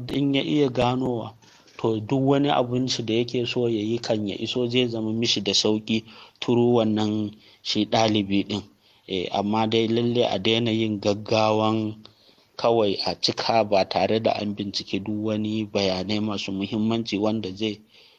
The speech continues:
taka rawa wa zaman mutum a Iran da ma makarantar da kuma nasarar karatun shi ba.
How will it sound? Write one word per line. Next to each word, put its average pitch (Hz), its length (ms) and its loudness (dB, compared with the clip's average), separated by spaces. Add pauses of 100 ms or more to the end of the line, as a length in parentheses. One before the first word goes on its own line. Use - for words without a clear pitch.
(360)
taka 110 420 0
rawa 104 340 2
wa 92 380 -4
zaman 110 440 0
mutum 110 360 -8
a 95 100 -10 (120)
Iran 110 340 -6
da 101 140 -2
ma 110 200 0
makarantar 113 760 -4
da 98 100 -4
kuma 104 300 -4
nasarar 110 500 0
karatun 101 500 -4
shi 95 140 -4
ba. 95 160 -10